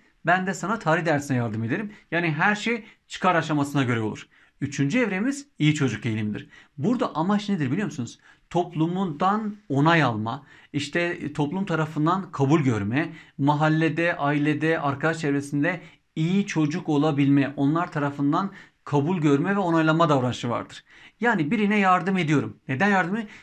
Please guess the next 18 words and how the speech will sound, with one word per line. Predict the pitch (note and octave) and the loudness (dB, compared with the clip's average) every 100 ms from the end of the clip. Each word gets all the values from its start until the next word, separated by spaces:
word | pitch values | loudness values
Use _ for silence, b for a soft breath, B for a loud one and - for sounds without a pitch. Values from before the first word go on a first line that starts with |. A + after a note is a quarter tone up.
| B | B
Görenler | C#3+ A2+ C#3+ D#3+ E3+ F#3+ F3 | -6 0 2 2 2 0 0
desinler | F3 G#3 F#3+ | -4 -2 -2
ne | F#3+ | -2
kadar | F3 F#3 | -2 -2
iyi | F3 E3+ | -2 0
bir | D#3+ | 0
çocuktur. | D#3+ C3+ A#2 - - - | 0 0 -2 -8 -16 -6
Amacım | D3+ D#3+ F3 G3+ | -2 0 0 -2
hep | F#3 G3+ | -4 -2
nedir? | G#3 G3+ G#3+ B B | -2 -4 -8 B B
Toplum | - C#3 E3+ G3 | -4 -4 -2 -2
tarafından | D3 C#3 C#3 C3+ G3 G#3 B - | -2 -4 -2 -2 -2 -4 B -6
ya | D#3 | -2
da | |
insanlar | E3 D3+ D3+ F3+ | -2 -2 -2 -4
tarafından | E3+ C3+ C#3+ G#3+ G#3 | -4 -4 -2 -4 -6
onay | D3+ C#3+ E3+ F#3+ | 0 2 2 0
görmektir. | C#3+ C3 B2+ A#2+ G#2 B2 - | -2 0 2 0 -4 -14 -16